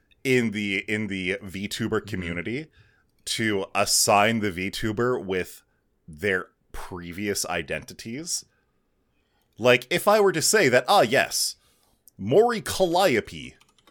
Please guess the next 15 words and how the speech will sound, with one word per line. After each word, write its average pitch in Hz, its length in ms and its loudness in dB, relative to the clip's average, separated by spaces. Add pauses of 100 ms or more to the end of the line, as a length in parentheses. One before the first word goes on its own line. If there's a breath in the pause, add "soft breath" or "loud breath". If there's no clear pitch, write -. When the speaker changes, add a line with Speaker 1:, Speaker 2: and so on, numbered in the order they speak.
(140)
Speaker 1:
good 175 160 4
old, 151 220 6
good 160 100 0
old 139 260 6 (140 loud breath)
Maury 160 380 6
Calliope. 110 680 2 (640 soft breath)
Everybody 170 680 4
knows 120 320 4
that 107 160 0
they 120 120 4
were 101 320 0 (240)
previously 98 840 -2 (300)
a 98 120 -2
somewhat 127 460 2
well-established, 104 880 2